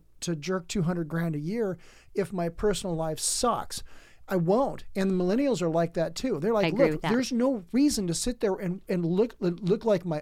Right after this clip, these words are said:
Speaker 1: uncle and my father and my grandfather who worked themselves to the grave and at the very end of it got a watch and nothing else."
Speaker 2: Yeah.
Speaker 1: So, so they're going, "Look, the work-life balance has got to match." These kids wanna go out. They wanna ride their motorcycles.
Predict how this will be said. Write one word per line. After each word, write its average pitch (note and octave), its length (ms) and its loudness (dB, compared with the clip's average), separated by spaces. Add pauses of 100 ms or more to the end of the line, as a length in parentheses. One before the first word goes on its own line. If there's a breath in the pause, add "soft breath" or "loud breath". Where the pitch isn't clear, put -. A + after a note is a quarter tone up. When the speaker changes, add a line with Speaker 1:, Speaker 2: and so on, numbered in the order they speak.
Speaker 1:
uncle G3 300 -2
and C#3+ 100 -4
my C#3 140 -6
father G3+ 400 -2
and D3+ 100 -6
my D3 100 -6
grandfather F3+ 560 -4
who E3 120 -2
worked G3 240 -2
themselves D3+ 420 -2
to E3+ 60 -6
the D#3 100 -6
grave G3+ 460 0 (240 loud breath)
and F3+ 100 0
at E3+ 100 0
the F#3+ 60 -6
very G3+ 260 2
end B3 120 0
of G#3 100 -2
it E3+ 80 -4
got F#3 200 0
a F#3 40 2
watch F3 400 -2
and E3 300 0
nothing G#3 380 0
else." C#4 340 -6 (400 loud breath)
Speaker 2:
Yeah. D#3 60 -6
Speaker 1:
So, - 260 2 (220 soft breath)
so A3 180 0
they're C#4 200 -2
going, A#3 260 0
"Look, A#3 180 -2
the A3+ 80 -4
work-life A3 500 -4
balance F#3+ 580 -6
has F3+ 180 -6
got G3 300 -6
to F3+ 80 -8
match." F3+ 720 -6 (320 loud breath)
These B3+ 280 0
kids A#3+ 280 -2
wanna F#3 400 0
go A3+ 180 0
out. B3 280 -6 (760)
They F#3+ 100 -2
wanna E3+ 220 0
ride E3 180 -2
their C#3 80 -8
motorcycles. B3+ 720 -4